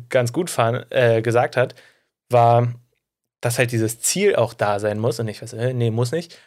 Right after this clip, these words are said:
Und dann so, doch, bei mir ist es auch nur interessant, weil ich zum Marathonläufer werde.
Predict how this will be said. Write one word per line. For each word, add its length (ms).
Und 80
dann 160
so, 220
doch, 180
bei 240
mir 280
ist 140
es 60
auch 160
nur 100
interessant, 420
weil 120
ich 80
zum 280
Marathonläufer 800
werde. 400